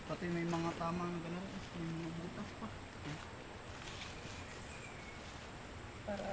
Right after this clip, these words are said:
Speaker 2: para sa timbang. Ang sarap ba?
Speaker 1: Sarap.
Speaker 2: Pag ba naman pumatak galing sa taas?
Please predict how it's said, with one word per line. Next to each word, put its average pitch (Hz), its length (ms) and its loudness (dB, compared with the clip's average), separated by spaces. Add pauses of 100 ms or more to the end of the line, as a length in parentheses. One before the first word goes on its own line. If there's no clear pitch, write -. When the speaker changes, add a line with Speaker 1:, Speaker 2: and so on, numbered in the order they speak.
(100)
Speaker 2:
para - 560 0
sa - 160 -2
timbang. 196 380 2 (3250)
Ang 220 160 -2
sarap 185 240 0
ba? - 300 -4 (340)
Speaker 1:
Sarap. 180 180 2 (1080)
Speaker 2:
Pag 165 160 0
ba 165 80 2
naman 180 240 4
pumatak 175 400 0
galing 175 240 0
sa - 160 -2
taas? 160 220 -2